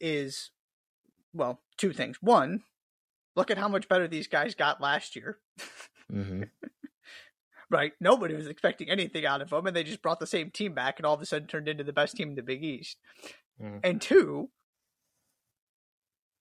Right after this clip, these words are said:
Speaker 1: they don't actually have to get much better now. Right? Just simply being who they were last season makes them national title contenders, which is
Speaker 2: Sure.
Speaker 1: what separates them from other teams.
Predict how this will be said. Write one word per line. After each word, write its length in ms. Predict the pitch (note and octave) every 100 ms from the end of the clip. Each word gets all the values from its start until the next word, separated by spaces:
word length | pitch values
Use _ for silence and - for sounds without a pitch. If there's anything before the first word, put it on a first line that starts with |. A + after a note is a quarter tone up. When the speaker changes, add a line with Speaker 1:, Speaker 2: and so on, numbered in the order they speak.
| _ _ _ _ -
Speaker 1:
they 120 | G#3
don't 200 | C4+ C4+
actually 340 | D#4 - D4
have 260 | A#3+ B3+ -
to 60 | A#3+
get 280 | F3+ B3+ G3
much 320 | G3+ G#3 -
better 260 | E4+ F#4+ D#4
now. 280 | D#3+ A#2 - _ _ _ _ _ _ _ _ _ _ _ _ _ _ _ _ _ -
Right? 220 | G#3 A#3+ _ _ - A3+
Just 400 | A#3 B3 - C4+ _ -
simply 500 | - A#3+ B3 A3+ G#3+
being 440 | - G3+ A#3 G3
who 200 | E3 A3
they 160 | G3 F3
were 240 | E3+ F#3
last 320 | D3+ D3 D3+
season 480 | - A#3+ - A#2+ C3+ -
makes 240 | E3 E3+
them 120 | F#3+
national 320 | E3+ E3 E3+ E3+
title 260 | A3 C4
contenders, 580 | - B2 B2+ - - - _ _ _ _ _ _ _ _ _ _ -
which 160 | F#3 G#3
is 100 | A#3
Speaker 2:
Sure. 100 | A3+
Speaker 1:
what 100 | F3
separates 540 | - A3+ A3 G#3 F#3 -
them 240 | F3+ F3
from 220 | - D#3+ -
other 260 | F3 D3+
teams. 680 | - - B2+ B2+ B2+ -